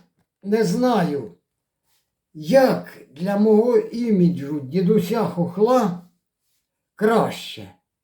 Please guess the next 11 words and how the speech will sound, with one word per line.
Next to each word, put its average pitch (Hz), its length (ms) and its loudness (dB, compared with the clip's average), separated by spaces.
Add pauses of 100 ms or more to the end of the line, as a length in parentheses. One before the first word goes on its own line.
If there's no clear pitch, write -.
(440)
з 143 100 -12
зубом 196 800 4 (560)
чи 214 180 0
без 175 320 0
нього. 123 460 -8 (1400)
Але 202 540 0 (400)
пацієнт, 202 680 4 (1200)
я 175 260 2
був 202 280 6
прикольний. 131 920 0 (1600)
Вони 240 640 4